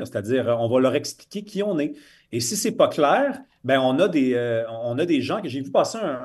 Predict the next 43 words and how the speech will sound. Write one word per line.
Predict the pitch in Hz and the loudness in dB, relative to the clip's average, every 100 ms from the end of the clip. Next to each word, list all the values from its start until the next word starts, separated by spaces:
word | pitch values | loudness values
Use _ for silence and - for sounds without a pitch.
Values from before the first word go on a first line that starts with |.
| 131 123 | -6 -6
un, | 120 _ _ _ - | -10 _ _ _ -2
un | 135 | 0
extrait | 135 - 185 | 0 0 0
sur | 190 143 | 0 0
les | |
réseaux | 117 127 | 0 -2
sociaux | 131 139 113 175 | -2 -6 -6 -4
dans | 170 | -2
les | 123 | 0
dernières | 123 127 120 110 | 0 2 0 2
heures. | 170 | 0
C'était | 175 120 127 | -2 -8 -8
deux, | 117 160 196 190 | -2 0 0 0
euh, | 123 110 | -4 -6
femmes | 107 151 165 160 | -2 0 0 -2
de | 127 | -4
confession | 123 123 131 - 151 | -4 -4 -4 -4 -4
musulmane | 131 110 113 123 170 185 - | -4 -4 -2 -2 -2 -4 -10
qui, | - 160 147 | -8 -2 0
euh, | 113 | 2
répondaient | 143 147 135 160 | 2 2 2 2
à | 151 | 0
un | |
journaliste, | 120 127 120 139 165 - | -2 -2 0 -2 -4 -10
je | 117 | -8
pense | 113 165 - | -4 -2 -2
que | |
c'est | 139 | -4
un | |
journaliste | 113 117 117 135 | -2 -2 0 0
de | 120 | 0
T | 120 | -2
V | 110 127 | 0 0
A, | |
puis | 170 120 | 0 -4
elle | |
disait, « | 104 127 | -4 -4
Nous, | 135 190 | -2 0
on | 147 | 0
nous | 120 | 2
a | 143 | 2
accueillis | 139 156 139 175 | 2 -2 -4 -6
ici. » | 147 - 156 254 | -8 -10 -8 -10